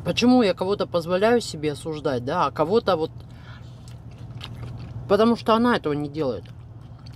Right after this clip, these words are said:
Очень добрая женщина. Мне кажется, что она как будто бы даже, знаете, как, как сама ребенок.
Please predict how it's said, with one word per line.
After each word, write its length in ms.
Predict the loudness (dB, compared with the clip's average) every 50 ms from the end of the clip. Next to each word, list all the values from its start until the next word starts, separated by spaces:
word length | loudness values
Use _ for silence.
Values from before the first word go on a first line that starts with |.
| -18 -18 -18 -18 -18 -16 -14 -14 -14 -14 -8 0 2
Очень 300 | 2 2 4 4 4 6
добрая 380 | 6 6 6 6 6 4 4
женщина. 560 | 4 2 0 0 -2 -4 -8 -8 -8 -10 -10 -10 -16 -18 -20 -18 -20 -18 -18 -18 -18 -18 -18 -16 -16 -16 -16 -12 -6
Мне 180 | -2 0 2 2
кажется, 380 | 4 2 2 2 0 -4 -4
что 180 | -4 0 -2 0
она 140 | 0 0 0
как 160 | 0 -2 -2
будто 240 | -2 -6 -4 -2 -2
бы 100 | 0 2
даже, 320 | 2 2 2 2 -2 -4 -4 -12 -16 -14 -14 -16 -16 -16 -18 -18 -18 -18 -18 -18 -18 -18 -18 -18 -18 -18 -18 -16 -16 -16 -14 -14 -14 -12 -12 -12 -10 -10 -12 -10 -12 -12 -12 -14 -14 -12 -12 -12 -12 -12 -12 -12 -12 -12 -12 -12 -12 -12 -12 -12 -12 -12 -12 -14 -14 -14 -12 -12 -12 -12 -12 -12 -12 -12 -8 -6
знаете, 400 | -4 0 2 2 2 2 0 -4
как, 280 | -2 0 0 0 0 2
как 200 | 0 0 2 2
сама 320 | 2 4 4 6 6 4
ребенок. 500 | 4 2 0 0 -2 -2 -4 -8 -12 -16